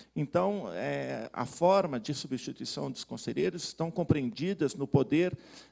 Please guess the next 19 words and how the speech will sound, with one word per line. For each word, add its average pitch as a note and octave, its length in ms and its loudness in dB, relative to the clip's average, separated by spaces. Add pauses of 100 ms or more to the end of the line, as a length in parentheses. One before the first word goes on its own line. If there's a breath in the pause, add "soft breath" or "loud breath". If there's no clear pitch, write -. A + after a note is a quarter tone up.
do D3 520 4
calbr D3+ 680 4
de F#3+ 300 -2
dispor F#3 520 2
sobre F3+ 320 0
as F3+ 120 0
normas D3+ 400 -2
eleitorais, F3+ 640 2 (400 loud breath)
e D#3+ 200 2
que, C#3+ 760 2
caso D3 320 2
em F3 60 -4
que F#3 80 2
ele F3+ 120 4
pode D3+ 420 4
estabelecer D3 680 0
como F3+ 360 6
serão D#3+ 300 0
feitas - 800 0